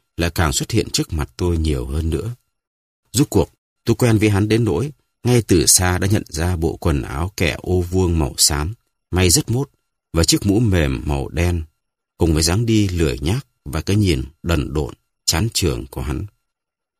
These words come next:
Ở đây, tại bến cảng, giữa tiếng còi tàu thủy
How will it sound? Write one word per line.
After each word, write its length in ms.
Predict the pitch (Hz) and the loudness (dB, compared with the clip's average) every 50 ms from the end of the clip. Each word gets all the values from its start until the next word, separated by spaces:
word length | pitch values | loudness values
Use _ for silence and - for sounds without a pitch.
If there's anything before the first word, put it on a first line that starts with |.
| _ _ _ _ _ _ _ _ | _ _ _ _ _ _ _ _
Ở 160 | - 80 78 | -4 -2 0
đây, 280 | 71 85 90 92 87 85 - _ | 2 2 2 2 0 -4 -8 _
tại 120 | - 92 80 | -4 -4 0
bến 200 | 78 90 104 143 - | 2 2 2 2 0
cảng, 220 | 98 78 67 55 - - _ _ _ _ _ _ | 0 0 0 -2 -6 -14 _ _ _ _ _ _
giữa 140 | - 113 151 | 2 4 4
tiếng 280 | 135 - 117 110 135 156 | 4 4 4 4 4 4
còi 260 | - 104 92 73 67 | 2 2 2 2 0
tàu 220 | - - 85 76 | 0 0 0 0
thủy 360 | 71 - - 87 73 62 57 | 0 0 0 2 2 2 -2